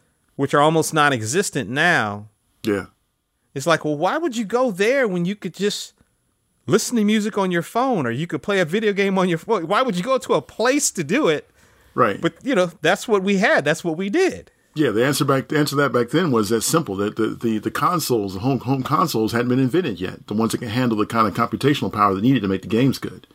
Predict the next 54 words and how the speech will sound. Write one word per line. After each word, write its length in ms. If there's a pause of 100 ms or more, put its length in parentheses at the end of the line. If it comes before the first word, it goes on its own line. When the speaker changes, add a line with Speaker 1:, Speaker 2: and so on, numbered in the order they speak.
(100)
Speaker 1:
Right. 320 (200)
Speaker 2:
You 80
know, 180
so, 340
so 200
they, 180
they 120
had 80
all 80
these 120
circuit 260
boards 300
built 160
into 280
these, 220
these, 260
these, 300
these 220
boxes 600 (240)
that 100
made 160
these 180
things 240
work 420 (180)
along 240
with 80
the 60
programs. 640 (360)
So 180
we, 200
you 100
know, 280
we 100
couldn't 240
do 120
that 160
back 200
then. 140
It 40
was, 140
there 140
was, 220
there's 140
nothing 200
small, 300
nothing, 220
nothing 200
micronized 640
enough 140
to 60
be 80
able 140
to 60
do 40